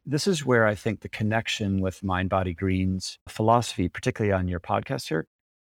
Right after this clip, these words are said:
is really good. The, the sort of connection between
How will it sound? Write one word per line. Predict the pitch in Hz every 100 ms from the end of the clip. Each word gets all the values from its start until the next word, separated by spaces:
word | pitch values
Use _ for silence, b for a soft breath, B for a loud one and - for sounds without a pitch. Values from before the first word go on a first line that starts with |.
| _ -
is | 131 131
really | 147 135 120
good. | 104 110 -
The, | 113 107
the | 120
sort | 110 120
of |
connection | - 123 - 117
between | - 113 104 98